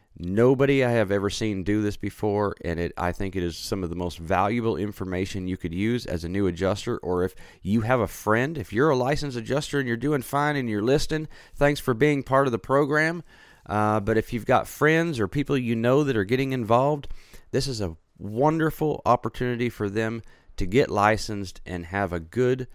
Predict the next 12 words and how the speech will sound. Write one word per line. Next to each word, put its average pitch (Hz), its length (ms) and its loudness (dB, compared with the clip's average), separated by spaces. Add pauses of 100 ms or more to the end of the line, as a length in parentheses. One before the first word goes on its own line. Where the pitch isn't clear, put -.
(200)
solid 110 560 2
eight 95 240 0
weeks 104 260 -2
of 85 120 -10
training 107 420 -2
to 90 140 -4
go 95 120 0
with 104 240 2
it, 107 160 0 (300)
so - 200 -2
that 92 160 0
you're, 117 420 0